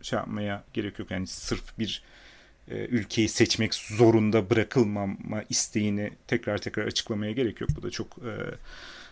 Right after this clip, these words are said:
doğal bir hak olması gerekir. Modern, e, dünya düzeninde de çift vatandaşlık artık norm haline gelmiştir. Bunu da Almanya'nın bunu takip etmesi gerekir. Zaten bunu artık herhalde Almanya ve Avusturya haricinde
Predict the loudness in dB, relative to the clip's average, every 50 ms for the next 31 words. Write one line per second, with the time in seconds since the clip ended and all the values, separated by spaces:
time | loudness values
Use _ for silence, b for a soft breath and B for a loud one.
0 | B B -20 -18 -18 -10 4 8 10 10 10 10 8 6 4 2 2 4 4 4
1 | 6 6 6 6 6 2 0 -4 0 0 0 0 2 -2 0 4 4 4 6 6
2 | 8 8 8 6 4 0 -2 -2 -2 -2 -2 -2 0 2 4 6 6 6 4 4
3 | 2 -2 0 0 0 0 0 -2 -2 -2 -4 -2 -2 -2 0 2 0 2 2 0
4 | 0 -2 -2 0 -2 -2 -2 -2 2 4 6 6 4 4 2 2 2 2 2 0
5 | -2 -2 -2 -4 -4 -4 -6 -6 -6 -4 -4 -2 -2 0 2 4 4 4 4 2
6 | 0 0 0 0 0 0 0 -2 0 4 4 4 4 4 2 0 0 0 -6 -8
7 | -8 -8 -8 -8 -8 -6 -6 -6 -4 0 2 2 2 2 2 4 4 4 4 4
8 | 2 2 0 0 0 -2 -2 0 2 2 2 2 2 2 4 6 6 6 6 6
9 | 4 4 4 4 2 2 2 0 -2 -4 -4 -2 0 2 2 0 -2 -4 -4 -6
10 | -4 -2 0 0 0